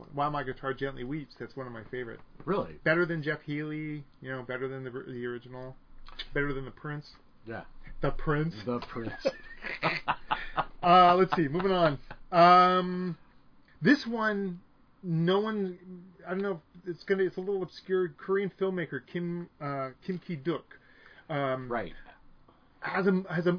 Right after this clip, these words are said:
Speaker 1: couple of movies out, a lot of movies out. There's one called The Bow, or The Bow, I should say.
Speaker 2: Mm-hmm.
Speaker 1: Um, but there's a movie called Spring, Summer, Fall, Winter, and Spring.
Speaker 2: Right.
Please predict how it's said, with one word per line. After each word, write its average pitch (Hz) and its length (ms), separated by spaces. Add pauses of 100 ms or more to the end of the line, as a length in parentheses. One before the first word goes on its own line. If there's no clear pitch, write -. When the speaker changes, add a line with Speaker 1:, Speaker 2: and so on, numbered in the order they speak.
Speaker 1:
couple 269 320
of 208 60
movies 202 420
out, 196 220
a - 20
lot 214 240
of 214 60
movies 208 260
out. 202 120
There's 151 120
one 156 160
called 135 340
The 120 100 (180)
Bow, 139 680 (200)
or 143 120
The 117 80
Bow, 135 540
I 135 80
should 139 200
say. 143 340
Speaker 2:
Mm-hmm. 104 240
Speaker 1:
Um, 135 540 (140)
but 160 100 (160)
there's 160 200
a 165 40
movie 202 260
called 170 280
Spring, 196 420
Summer, 185 420
Fall, 165 220
Winter, 156 280
and 127 120
Spring. 151 560 (160)
Speaker 2:
Right. 98 220